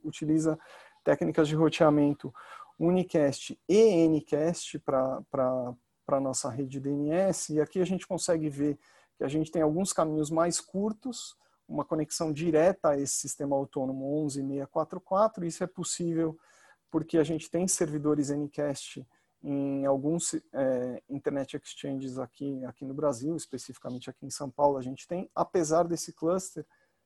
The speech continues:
de forma unicast globalmente, ele ser roteado a partir dos Estados Unidos, que é nesse, no quarto path aí, que é esse seis nove três nove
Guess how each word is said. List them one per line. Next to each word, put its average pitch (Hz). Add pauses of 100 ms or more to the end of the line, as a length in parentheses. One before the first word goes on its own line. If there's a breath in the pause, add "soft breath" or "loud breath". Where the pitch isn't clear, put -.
(340)
de 165
forma 160
unicast 165
globalmente, 160
ele 151
ser -
roteado 156
a 151
partir 156 (160)
dos 151
Estados 147
Unidos, 123 (380 soft breath)
que 139
é 139
nesse, 147 (220)
no 135
quarto 170
path 147
aí, 131 (340 soft breath)
que -
é 131
esse 143
seis 139
nove 143
três 143
nove 151